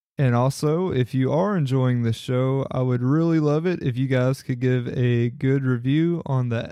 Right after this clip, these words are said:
app of your choice. Leaving these good reviews really helps the show out and helps us grow and makes it more likely for new listeners to click on this show.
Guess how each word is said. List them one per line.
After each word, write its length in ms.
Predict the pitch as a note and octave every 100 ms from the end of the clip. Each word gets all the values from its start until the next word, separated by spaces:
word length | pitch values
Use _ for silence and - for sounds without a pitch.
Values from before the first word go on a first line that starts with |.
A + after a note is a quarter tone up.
| D3
app 300 | D#3 F3 - -
of 160 | B2
your 140 | A#2+ C#3
choice. 680 | - C#3+ B2+ - - - _ -
Leaving 340 | D#3 E3+ D#3+
these 180 | D3+ C#3
good 220 | C#3+ D3+
reviews 540 | C#3 B2 C3 D#3 D#3+ B2+
really 300 | C#3 D3+ C#3+
helps 280 | C#3+ -
the 80 | C#3
show 360 | C3 D#3 D3 C#3
out 260 | D#3+ F3
and 180 | - B2+
helps 300 | B2 C#3 -
us 140 | C3+ -
grow 500 | C3 C3+ D#3+ D#3 D3
and 360 | C3 B2 A#2+
makes 220 | B2+ C3+
it 80 | C3+
more 240 | C3 C#3+ C#3+
likely 400 | C#3 D3 D3+ C#3+
for 320 | - B2 A#2
new 260 | C3 D3+
listeners 520 | D3 D#3+ D3+ C#3 B2+ -
to 100 | C3+
click 360 | - E3 - -
on 200 | D3 D3
this 160 | C#3
show. 380 | - D3 C3 A#2